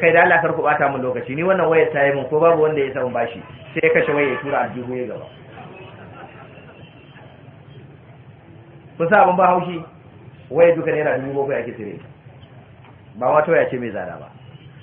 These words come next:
Arniya ta tsinci wayar dubu tamanin, ta dawo da ita. Ta yi ta neman mai shi har sai da ta samu ta bashi.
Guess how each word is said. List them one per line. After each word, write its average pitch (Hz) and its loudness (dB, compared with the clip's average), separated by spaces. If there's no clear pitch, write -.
Arniya 175 4
ta 170 4
tsinci 151 -6
wayar 147 2
dubu 139 -2
tamanin, 113 -2
ta 139 8
dawo 139 8
da 131 0
ita. 95 -10
Ta 165 -2
yi 170 2
ta 185 2
neman 180 2
mai 151 0
shi 147 -6
har 156 2
sai 170 2
da 160 0
ta 123 -6
samu 131 0
ta 131 2
bashi. 135 0